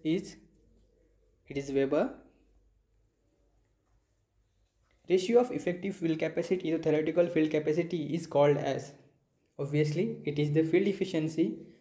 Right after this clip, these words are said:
The field efficiency is defined as the ratio of effective field capacity to theoretical field capacity. Hence, the option one is correct.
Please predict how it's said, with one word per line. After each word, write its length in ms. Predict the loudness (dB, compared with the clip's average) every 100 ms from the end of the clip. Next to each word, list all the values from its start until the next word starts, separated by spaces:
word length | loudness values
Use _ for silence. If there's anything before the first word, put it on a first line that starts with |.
| _
The 160 | -2 -2
field 240 | 2 2
efficiency 600 | 2 0 -2 -2 -2 0
is 80 | 0
defined 400 | 2 0 2 2
as 280 | 2 2 2
the 80 | 2
ratio 320 | 2 4 2
of 100 | 2
effective 440 | 0 -4 -2 -2
field 180 | 0 -4
capacity 760 | -4 -4 -4 -6 -4 -4 -4 -14 -10
to 60 | -2
theoretical 540 | 2 2 2 4 2
field 280 | 2 -6 0
capacity. 680 | 0 0 -4 -4 -6 -8 -18 -20 _
Hence, 280 | -4 -4 0
the 160 | 0
option 360 | 0 -4 -2 2
one 200 | 2 2
is 100 | -2
correct. 440 | 0 0 0 -6